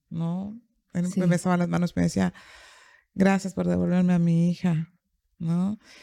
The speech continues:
Speaker 1: Y, y cosas así que la vida, las circunstancias, a veces hacemos juicios. Yo,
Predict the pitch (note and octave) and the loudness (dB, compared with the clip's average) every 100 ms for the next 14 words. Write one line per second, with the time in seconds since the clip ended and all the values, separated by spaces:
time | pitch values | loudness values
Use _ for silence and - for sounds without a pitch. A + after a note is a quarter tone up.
0 | - - _ - F#3 F3+ F3 E3+ - _ | -20 -20 _ 0 2 4 2 -2 -8 _
1 | _ F#3 F#3 C4+ C#4+ C4 - B3 C#4 G#3+ | _ -2 4 4 4 0 -2 0 2 2
2 | - _ - _ _ _ _ _ _ _ | -2 _ -20 _ _ _ _ _ _ _
3 | _ _ _ _ _ _ - - A3+ A3 | _ _ _ _ _ _ -20 0 4 4
4 | B3 B3 A#3+ A#3+ A3 G#3+ G3 F#3+ F#3+ - | 4 4 4 4 2 0 -4 -4 -4 0
5 | A3 A3 G#3+ A3+ G#3 G3+ - G#3+ A#3+ C4 | 2 2 2 2 4 2 4 6 6 6
6 | B3 A3 A3+ A3+ - B3+ A#3+ F#3+ F#3 G#3+ | 2 4 4 2 0 -2 0 0 2 2